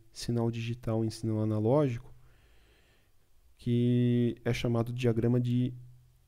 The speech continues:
é, constelação. Ele tem esse formato aqui, e daí o ângulo aqui com relação a esse eixo horizontal diz pra gente qual que é a fase que a gente tá trabalhando.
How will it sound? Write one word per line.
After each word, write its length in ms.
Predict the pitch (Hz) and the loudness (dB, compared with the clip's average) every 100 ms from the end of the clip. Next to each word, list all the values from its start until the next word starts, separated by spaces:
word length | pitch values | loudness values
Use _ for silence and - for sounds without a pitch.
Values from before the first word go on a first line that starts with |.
| - - | -16 -10
é, 120 | 120 | -8
constelação. 920 | - 135 - 147 151 143 - 113 110 110 - - - - - - - - - - - | -4 -4 -2 -4 -4 -6 -4 -2 -2 -4 -16 -20 -20 -20 -20 -20 -20 -20 -20 -20 -12
Ele 140 | 127 | -10
tem 180 | 123 131 | -2 0
esse 160 | 127 - | 0 -2
formato 540 | 139 127 123 117 139 | -2 2 2 0 -2
aqui, 360 | - - 170 - - _ _ _ _ _ _ _ _ _ - | -8 -4 -4 -4 -20 _ _ _ _ _ _ _ _ _ -10
e 340 | 131 123 127 127 | -4 0 2 2
daí 320 | 123 123 143 | 4 4 4
o 200 | 165 131 | 6 6
ângulo 600 | 147 180 127 117 110 - - | 6 4 2 2 2 -4 -10
aqui 240 | - 123 | -8 -8
com 140 | 120 | -4
relação 560 | 120 120 117 120 117 113 | -2 0 -2 -2 -2 0
a 60 | 110 | 2
esse 540 | 110 - - 113 110 - - _ _ - | 0 -2 -2 -2 -4 -10 -20 _ _ -18
eixo 360 | - 113 - 123 | -6 -4 -2 -2
horizontal 880 | 120 120 135 131 127 120 127 156 - - - - _ - | 0 0 0 0 0 2 2 0 -8 -20 -20 -20 _ -12
diz 280 | 123 131 135 | -4 -2 0
pra 200 | 160 135 | 2 2
gente 520 | 120 117 123 - 135 - - - | 4 2 2 -2 -6 -8 -20 -8
qual 200 | - 123 | 2 2
que 160 | 127 143 | 2 0
é 60 | |
a 40 | 131 | 0
fase 300 | - 123 123 | 2 0 0
que 80 | 127 | -2
a 20 | |
gente 180 | 131 - | -4 -4
tá 100 | 131 | -4
trabalhando. 640 | 131 131 139 107 101 | -2 0 2 2 0